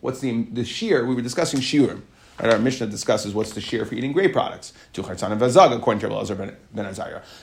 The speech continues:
It's a Kizayis of the Eichel. The question was the wine. So now Rabbi Akiva came off of that, and he said, Rabbi Akiva Eimer, Afilu Shoire Pite Biyayin, even if you took a piece of bread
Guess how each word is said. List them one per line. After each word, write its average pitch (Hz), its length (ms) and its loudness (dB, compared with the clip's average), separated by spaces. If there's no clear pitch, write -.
It's - 140 -8
a 107 60 -4
Kizayis 120 800 6
of 110 160 -2
the 175 100 -2
Eichel. - 400 2
The 113 80 -6
question 123 360 2
was 135 160 -4
the 180 80 4
wine. 180 600 4
So - 140 -2
now 165 120 6
Rabbi 156 180 6
Akiva 202 260 0
came 160 280 2
off 160 220 8
of 139 140 2
that, 120 320 2
and 135 520 8
he 170 220 -4
said, 147 340 6
Rabbi 120 120 0
Akiva 151 280 2
Eimer, 120 260 0
Afilu 214 460 -2
Shoire 185 640 4
Pite 160 400 0
Biyayin, 110 600 -4
even 226 260 0
if - 160 0
you 151 120 -2
took - 480 0
a 131 60 -2
piece 185 280 -4
of 127 160 0
bread 117 440 4